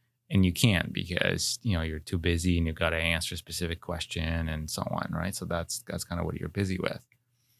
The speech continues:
Um, but it also feels like,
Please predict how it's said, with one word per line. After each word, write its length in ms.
Um, 360
but 100
it 80
also 260
feels 440
like, 640